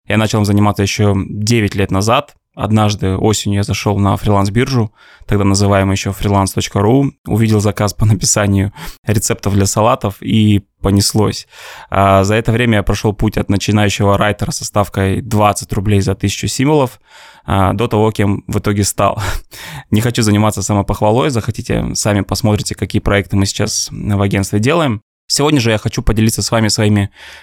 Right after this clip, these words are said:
выводами, наработками и десятью практическими фишками, чтобы вы могли сделать свои тексты более эффективными и конверсионными. Прошу вас, слушайте и внедряйте данную информацию,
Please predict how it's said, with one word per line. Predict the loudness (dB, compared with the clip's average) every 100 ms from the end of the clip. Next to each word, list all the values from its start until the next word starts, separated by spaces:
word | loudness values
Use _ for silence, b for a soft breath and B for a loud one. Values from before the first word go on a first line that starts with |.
| B
выводами, | -2 0 2 0 0 0
наработками | 0 0 2 0 0 0 0 0
и | 0 0 2 2
десятью | 2 2 2 2 0 0 -4 -2
практическими | -2 -2 -4 -2 -2
фишками, | -2 -2 -2 0 0 -2 -8
чтобы | -8 -2 0 2
вы | 4
могли | 2 2 0 -2 _ _ _
сделать | -2 0 0
свои | -2 -2
тексты | 0 -4 -2 0
более | 2 2
эффективными | 0 -2 0 2 2
и | 2 2
конверсионными. | 2 2 0 0 0 0 -2 -6 -12 B B B B
Прошу | -2 0 2
вас, | 0 -2 -10 _
слушайте | -4 0 0 0 -2
и | -4 0
внедряйте | 2 2 2 0 0 -2
данную | -2 0 -2
информацию, | -2 0 0 0 -6 -10